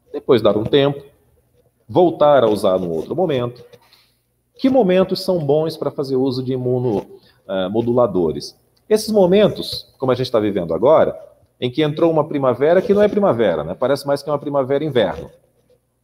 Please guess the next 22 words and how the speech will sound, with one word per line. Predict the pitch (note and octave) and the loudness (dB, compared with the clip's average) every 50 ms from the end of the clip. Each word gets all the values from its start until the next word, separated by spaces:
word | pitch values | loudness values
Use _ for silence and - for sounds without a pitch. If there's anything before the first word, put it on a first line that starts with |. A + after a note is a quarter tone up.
| _ _ _ _ _ _ _ _ | _ _ _ _ _ _ _ _
A | - D#2+ | -16 -10
gente | D#2+ G2 G2 - G2+ | -10 -8 -8 -8 -10
vinha | F#2 G#2 B2+ C3 A#2+ A#2 | -8 -6 -2 -2 -2 -2
com | - B2 | -2 -4
uma | A2+ A2 | -4 -4
expectativa | A2 - - - A2 G#2+ - - F#2+ F2+ - - F#2+ F2+ E2 D#2 E2+ D#2 | -4 -4 -4 -4 -4 -2 -2 -2 -2 -2 -2 -6 -4 -4 -2 -2 -4 -4
de | D#2+ | -4
temperatura, | - - F#2 F2 G#2 G2+ A#2+ C#3 - - A3+ B3+ C#4+ C4+ | -6 -8 -6 -4 0 0 0 0 0 -2 -4 -2 0 2
de | B3 G#3+ | 4 4
repente | G#3 G#3 G3 F#3 F#3 | 4 4 2 0 0
as | F#3 F3 | 0 0
temperaturas | - F3+ - F3 D#3+ D#3 D#3 - D#3+ D#3+ D#3+ D#3+ | 0 0 0 2 2 2 2 0 -2 -2 -2 -2
caem. | - - G2 E2 D2+ C#2 C2+ - _ _ _ _ _ _ _ _ _ _ _ _ | -2 0 0 2 0 -2 -4 -10 _ _ _ _ _ _ _ _ _ _ _ _
Aqui | - C#2 - - E2+ | -16 -14 -10 -10 -10
em | F2 | -6
São | - - B2+ C#3 | -2 -2 -2 0
Paulo, | - C#3 B2+ C#3 D#3+ G3+ F3 D3 | 2 2 4 4 6 6 6 6
ontem | B2 A#2 A#2+ B2 B2 D3+ D#3+ E3 | 6 6 4 2 0 -2 0 2
e | C#3+ | 2
hoje | B2 C3 D3+ G3+ | 2 2 0 -2
foram | - - B3+ C#4+ C#4+ A#3+ | -8 -10 -8 -8 -8 -6
dias | E3+ F3 F#3+ G#3+ G#3 - - - _ | -4 -2 -2 -2 -4 -6 -14 -16 _